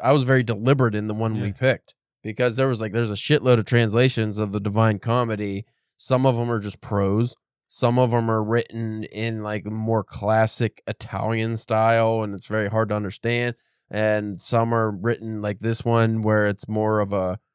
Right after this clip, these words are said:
Speaker 1: like, a, a study version where you can actually learn, like, what's going on in it. It's, there's just too many. Usually with those things, what, uh, actual smart people do, they, like you jokingly said earlier, they actually just read
Speaker 2: Read all of 'em.
Speaker 1: just to kinda get a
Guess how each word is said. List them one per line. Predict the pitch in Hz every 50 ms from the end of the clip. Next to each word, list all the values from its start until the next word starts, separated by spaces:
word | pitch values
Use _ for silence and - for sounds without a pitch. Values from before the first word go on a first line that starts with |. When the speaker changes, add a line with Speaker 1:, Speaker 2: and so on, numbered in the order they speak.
| _ _ _ _
Speaker 1:
like, | - 107 101 101
a, | 104 98 - -
a | 98
study | - - - - - 110 113 113 123 123
version | 113 120 120 120 120 120 123 123 120
where | 110 107
you | 107 -
can | 107 104
actually | 107 104 - - 101 87
learn, | - 78 98 104 104 107 104 104
like, | 101 98 -
what's | 98 - -
going | - 123 113 110 107 101 101
on | 104 104 104 110
in | 110 113 113 113
it. | 110 110 71 78
It's, | 110 113 92 117
there's | 151 180 180
just | 170 151 147 - -
too | - 156
many. | 147 135 127 110 95 - - _ _ _ _ _ _ - 131 127
Usually | 147 175 214 220 185 165 147
with | 131 120
those | 127 120 113 -
things, | - 120 113 107 110
what, | 113 110 104
uh, | 90 73 98 107 101 - -
actual | 110 117 - - 107 -
smart | - 117 113 110 110 -
people | 120 117 110 113
do, | 107 117 113
they, | 87 110 113 107 - _ -
like | - 101 101 -
you | 107 104 98 98 117 _ _ _ _ _ _ -
jokingly | 113 110 104 - 104 101 101 98
said | - 113 104 101
earlier, | 104 110 107 101 95 98
they | 98 104 98
actually | 107 110 - - 101
just | 95 95 110
read | - 101 98 101 107 92 92
Speaker 2:
Read | 110 - -
all | 139 139 131 127 120 117
of | 104 107 107 110
'em. | 110 _ _ _ -
Speaker 1:
just | - 110 107 -
to | - 104
kinda | - 117 110 107 104 101
get | 92 110 104 104
a | 101